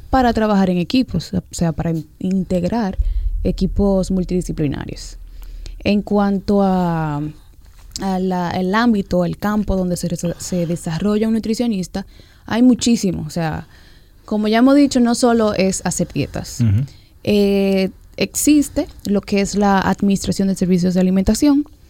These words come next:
Speaker 1: que es un, el área de la restauración colectiva, donde se,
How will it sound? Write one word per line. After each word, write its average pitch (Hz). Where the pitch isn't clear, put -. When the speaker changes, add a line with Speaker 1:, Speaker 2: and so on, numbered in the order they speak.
Speaker 1:
que 214
es -
un, 208
el 214
área 247
de 165
la 175
restauración 175
colectiva, 226
donde 170
se, 156